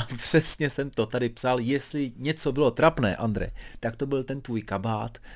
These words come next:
kterým jsi zdokazoval, že vypadáš jako dospělý, ale vypadal jsi jen o to víc komičtěji tenkrát se svými metr sedmdesáti a chlapeckou tváří, když si, eh,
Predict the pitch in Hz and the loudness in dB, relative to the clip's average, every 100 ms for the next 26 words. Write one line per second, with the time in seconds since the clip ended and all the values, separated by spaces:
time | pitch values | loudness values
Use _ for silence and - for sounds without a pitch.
0 | - - 120 127 127 101 107 120 113 117 | -6 2 2 2 0 2 4 4 6 6
1 | 117 117 - - 110 113 120 117 123 117 | 6 2 -6 -4 0 2 4 4 2 -2
2 | 113 - 131 123 87 101 113 120 120 113 | -2 0 2 4 4 2 0 2 2 2
3 | 110 101 117 131 139 - - 156 - 151 | -2 0 2 2 -2 -4 2 2 4 6
4 | 151 107 131 131 - - - 123 147 - | 6 6 -4 -4 -6 -6 2 4 4 2
5 | 131 107 95 101 98 107 92 101 - 104 | 2 2 2 -4 -2 -4 -4 -6 -8 -6
6 | 95 95 - 101 90 - - - 92 98 | -4 -6 -6 -8 -8 -18 -18 -12 -8 -6
7 | 92 - 98 - 95 95 - - - - | -6 -4 -6 -6 -10 -10 -12 -16 -18 -18
8 | - - - 95 104 - 101 92 87 87 | -18 -16 -6 -4 -4 -4 -6 -2 0 0
9 | 92 92 90 - 92 90 90 - 98 92 | -2 -6 -6 -8 -6 -4 -6 -10 -10 -8
10 | 95 92 | -8 -10